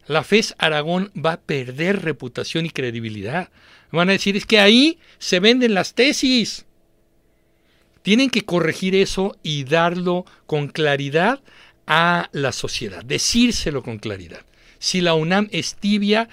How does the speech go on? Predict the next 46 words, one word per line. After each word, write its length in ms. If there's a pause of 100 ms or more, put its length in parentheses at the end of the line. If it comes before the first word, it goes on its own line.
(140)
la 160
unam 320
sale 320
perdiendo. 580 (560)
Eh, 720
Canal 320
Angélico, 580
"Lo 160
malo 400
es 260
el 140
mensaje 500
que 120
se 120
manda 220
a 40
los 120
jóvenes, 400
pueden 240
comprar 380
tesis 340
y 60
no 140
pasa 260
nada". 260 (460)
Pues 120
sí, 220 (320)
y 80
hay 160
un 80
comercio 540
desde 220
hace 200
mucho 320
tiempo. 560 (480)
Eh, 300
yo 100
me 120
acuerdo 440
que 100
en 80
algún 300
periódico, 680
en 80
La 120
Prensa 640